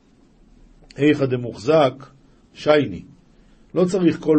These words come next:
פעם שהנביא ייתן אות. כיוון שהוא מוחזק, שהוא נביא אמת, אז גמרנו, חייבים לשמוע בקולו. דאי לא תימא אחי אברהם בהר המוריה, היכי שמע לי יצחוק.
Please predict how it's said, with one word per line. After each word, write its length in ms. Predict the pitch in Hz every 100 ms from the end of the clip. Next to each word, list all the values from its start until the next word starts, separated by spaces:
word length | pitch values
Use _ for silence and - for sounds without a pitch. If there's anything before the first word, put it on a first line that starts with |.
| 147
פעם 220 | 147 135
שהנביא 420 | 131 120 113 135
ייתן 300 | 127 135 123
אות. 280 | 127 113 92
כיוון 280 | - 156 156
שהוא 420 | 135 123 113 92
מוחזק, 600 | 107 98 98 160 135 - - _ _ -
שהוא 220 | 123 113
נביא 320 | 117 143 185
אמת, 480 | 202 269 135 180 - _ _ _
אז 180 | 127 123
גמרנו, 360 | 147 240 262 233
חייבים 460 | 147 160 185 240
לשמוע 280 | 135 - 165
בקולו. 420 | 165 175 190 190 - - - - - - - - - -
דאי 200 | 113 160
לא 100 | 120
תימא 420 | 123 120 120 127
אחי 260 | 180 123 120
אברהם 360 | 117 120 170 190
בהר 240 | 151 156
המוריה, 720 | 156 156 156 160 165 147 117 120 117 - - - -
היכי 400 | 180 220 - 165
שמע 320 | 156 165 208
לי 240 | 165 160 160
יצחוק. 1300 | 147 151 151 - 160 127 117 120 120 120 120 120 120